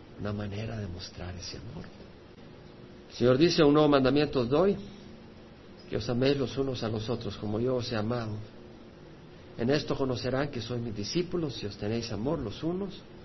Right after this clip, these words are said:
a los otros". El amor, unos para otros. Es más que un sentimiento. Porque si yo estoy en una crisis y tú me dices, "No, desapareces del mapa",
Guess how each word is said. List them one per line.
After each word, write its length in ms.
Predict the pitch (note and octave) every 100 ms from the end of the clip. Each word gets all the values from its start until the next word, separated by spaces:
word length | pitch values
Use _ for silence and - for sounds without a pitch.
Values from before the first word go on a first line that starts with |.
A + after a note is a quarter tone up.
| -
a 40 |
los 180 | - -
otros". 400 | - - - - - - - - - - - - - -
El 80 | G#2+
amor, 300 | D3 E3+ G3+ - - - -
unos 220 | - G#2 G#2+
para 240 | B2+ E3
otros. 320 | G#3+ A3+ - - - - - - - - - - - -
Es 100 | A#2
más 160 | A#2 G#2+
que 120 | -
un 40 | G#2
sentimiento. 800 | G2+ F2+ F#2+ F#3 C4 B3+ - - - - - - - - -
Porque 300 | A#2+ A2 G#2 - - - -
si 80 | -
yo 60 |
estoy 160 | A#2 B2
en 60 | A#2
una 120 | G#2
crisis 560 | - E3+ G#3+ - F3+ -
y 60 |
tú 140 | A2+ D#3+
me 120 | D3+
dices, 280 | C#3 A2+ G#2 - - - - - - - - - - - - -
"No, 300 | - - - - - - - - - - - - -
desapareces 580 | - A#2+ G#2 G#2+ C#3+ C#3+
del 140 | A2+
mapa", 380 | G#2 E3 F#3+ G#2+